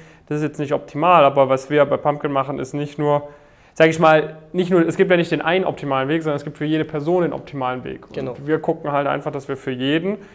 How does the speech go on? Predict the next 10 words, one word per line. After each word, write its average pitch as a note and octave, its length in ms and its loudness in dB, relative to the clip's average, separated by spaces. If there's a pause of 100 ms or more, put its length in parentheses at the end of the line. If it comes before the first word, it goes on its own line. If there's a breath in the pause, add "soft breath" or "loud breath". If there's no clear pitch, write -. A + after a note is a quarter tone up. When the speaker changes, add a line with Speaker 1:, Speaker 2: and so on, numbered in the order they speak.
(200 loud breath)
Speaker 1:
der C3 80 -8
zu - 140 -4
uns F3 220 -2
kommt, D3+ 320 2
das C#3+ 220 -6
Optimum D3 580 -2
herausholen, C3+ 920 -2
äh, C#3 340 -6
einfach C3+ 240 -8
den, C3+ 320 -4